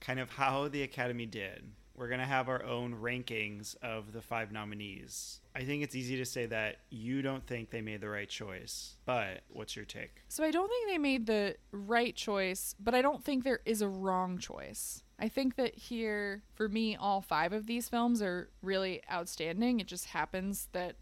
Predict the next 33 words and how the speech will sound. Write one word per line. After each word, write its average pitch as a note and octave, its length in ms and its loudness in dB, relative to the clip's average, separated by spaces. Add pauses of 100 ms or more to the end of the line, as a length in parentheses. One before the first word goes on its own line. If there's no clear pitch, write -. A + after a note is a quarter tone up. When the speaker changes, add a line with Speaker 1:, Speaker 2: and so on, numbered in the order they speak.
Speaker 2:
my F3 340 0
least A#3+ 300 0
favorite C4 260 -2
of C4+ 80 -4
the C4 80 -4
bunch C4 300 0
is A3+ 120 -4
the A3 60 -4
one G#3+ 160 2
they F#3 80 0
picked. - 560 -6 (140)
One A#3+ 340 6
Flew B3 240 2
Over A3+ 160 2
the G3 80 -2
Cuckoo's F#3+ 420 -6
Nest F3+ 400 -4
is F#3 280 0
the F#3+ 100 -8
most F#3 520 -4
palatable F3+ 720 2
for E3 280 -2
the E3 200 -6
Academy, - 760 -6
if G3+ 120 -6
you're G3 120 0
thinking F#3 400 -4
about F3 160 -2
what F3+ 100 -8
they F#3 120 -4
typically F3+ 520 -6
go B2+ 220 -4
for. D3 360 -4